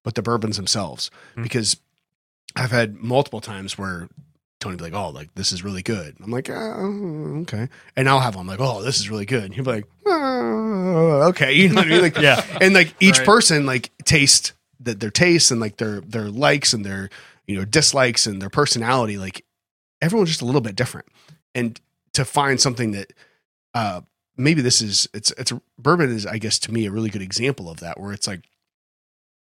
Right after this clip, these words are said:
Speaker 1: it's brown liquor.
Speaker 2: Mm-hmm.
Speaker 1: It made
Speaker 2: Mm-hmm.
Speaker 1: essentially
Speaker 2: The same
Speaker 1: the
Speaker 2: way.
Speaker 1: exact same
Speaker 2: Mm-hmm.
Speaker 1: way.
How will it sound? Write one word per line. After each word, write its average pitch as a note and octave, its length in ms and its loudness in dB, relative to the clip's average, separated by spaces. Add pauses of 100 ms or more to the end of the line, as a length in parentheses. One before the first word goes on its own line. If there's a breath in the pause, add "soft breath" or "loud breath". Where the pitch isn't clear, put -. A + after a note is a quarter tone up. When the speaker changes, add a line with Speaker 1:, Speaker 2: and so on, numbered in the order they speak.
(140)
Speaker 1:
it's - 280 -2 (720)
brown A#2 400 0
liquor. - 360 -10 (240)
Speaker 2:
Mm-hmm. D3+ 300 2
Speaker 1:
It B2 40 -2
made B2 380 2 (140)
Speaker 2:
Mm-hmm. C3 240 0
Speaker 1:
essentially C3+ 720 4
Speaker 2:
The G#2+ 100 -12
same G2+ 400 -2
Speaker 1:
the F#2+ 60 -10
Speaker 2:
way. C3 140 4
Speaker 1:
exact A#2+ 420 2
same A#2+ 180 4
Speaker 2:
Mm-hmm. A#2 80 4
Speaker 1:
way. F#2 240 -4